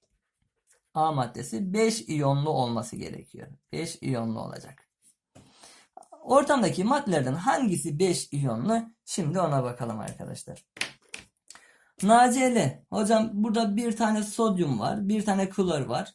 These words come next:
Yani iki iyon yapar burası. Buraya baktığımızda magnezyum klorür demiş bize. Magnezyum nitrat demiş, özür dilerim. Magnezyum nitrat bir bundan geliyor. İki tane nitrattan geliyor.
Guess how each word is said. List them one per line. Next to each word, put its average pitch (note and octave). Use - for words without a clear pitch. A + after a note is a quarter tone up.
Yani -
iki -
iyon C#3+
yapar A#2
burası. C3+
Buraya B3
baktığımızda A3+
magnezyum A3+
klorür G#3+
demiş A2+
bize. A#2+
Magnezyum F#3+
nitrat E3+
demiş, B2+
özür B2+
dilerim. F3
Magnezyum F#3
nitrat F3
bir A3
bundan G#3
geliyor. C#3
İki A3
tane A3
nitrattan G3+
geliyor. C#3